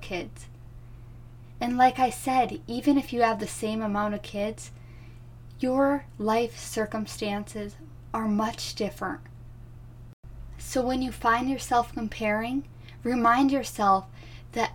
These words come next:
everybody's situation is unique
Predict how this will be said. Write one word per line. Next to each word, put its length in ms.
everybody's 640
situation 800
is 200
unique 600